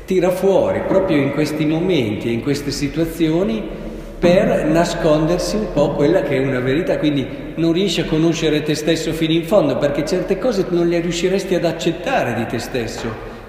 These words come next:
e allora te le nascondi prima ancora di farle arrivare a un livello cosciente.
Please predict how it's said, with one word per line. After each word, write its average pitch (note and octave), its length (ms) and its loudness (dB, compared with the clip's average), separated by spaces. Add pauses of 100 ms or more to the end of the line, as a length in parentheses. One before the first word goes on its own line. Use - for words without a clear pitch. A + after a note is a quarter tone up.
e E3+ 100 0
allora G#3+ 340 2
te E3+ 140 2
le D#3 140 2
nascondi C#3+ 800 0
prima D3+ 220 0
ancora D#3 420 0
di A#2+ 340 -2 (680)
farle C#3 300 0
arrivare C3 460 0
a A#2 40 0
un A#2 120 -2
livello A#2 420 -2
cosciente. F#2 840 -8